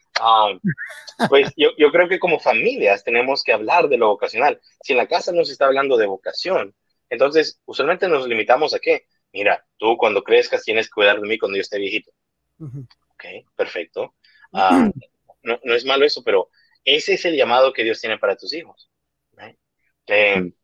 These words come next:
Speaker 1: o como hijos, si nunca he escuchado de mis padres, am, que Dios llama en general. <laughs> Ah, entonces, todas mis decisiones las voy a tomar en base simplemente a lo que veo. Ah,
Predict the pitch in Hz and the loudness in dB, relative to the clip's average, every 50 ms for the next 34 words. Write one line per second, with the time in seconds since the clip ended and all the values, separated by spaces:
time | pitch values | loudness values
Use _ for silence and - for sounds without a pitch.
0 | _ _ - _ 113 110 127 117 151 214 202 170 123 - - 110 113 123 123 151 | _ _ -10 _ -4 0 2 4 4 4 4 2 2 0 0 0 0 0 0 -2
1 | 139 - - 127 - 127 131 139 139 127 117 110 95 - - 95 98 107 135 160 | -6 -8 -10 -2 2 4 4 4 4 2 2 0 -2 -2 -2 0 2 2 0 -2
2 | - - _ _ _ _ _ _ _ - 110 104 101 95 92 90 - _ _ _ | -4 -10 _ _ _ _ _ _ _ -8 -4 -4 -4 -4 -6 -8 -14 _ _ _
3 | _ - 123 110 110 120 123 117 110 123 160 214 208 120 87 - _ _ - 120 | _ -6 -4 -2 0 0 0 0 0 0 0 0 -2 -6 -10 -12 _ _ -8 -6
4 | 113 110 120 113 110 107 127 185 - - - - _ _ _ _ - - _ 156 | -4 -2 -2 0 2 4 4 4 2 0 -4 -10 _ _ _ _ -20 -8 _ -6
5 | - - _ _ _ _ - - - - 113 113 113 107 107 107 127 117 107 135 | -6 -6 _ _ _ _ -20 -20 -4 2 4 6 6 6 4 2 0 -4 -4 -4
6 | 139 165 190 190 - - _ _ _ _ _ - 151 170 190 190 190 180 160 151 | -2 -2 -4 -6 -6 -14 _ _ _ _ _ 2 4 4 4 4 2 -2 -4 -4
7 | 151 139 127 131 135 147 170 165 147 131 120 123 123 123 120 - 127 120 120 127 | -6 -6 -4 -4 -2 -2 -2 -2 -2 -4 -2 2 2 2 2 2 0 0 0 0
8 | 135 120 113 113 120 - 135 - - 120 123 120 113 113 107 - 104 98 92 - | 2 2 0 0 0 -2 -10 -12 -12 -12 -10 -4 -4 -4 -4 -4 -4 -4 -4 -6
9 | _ 92 101 127 127 - - _ _ _ _ _ _ _ _ _ _ 92 95 92 | _ -2 0 0 0 0 -2 _ _ _ _ _ _ _ _ _ _ -6 -6 -6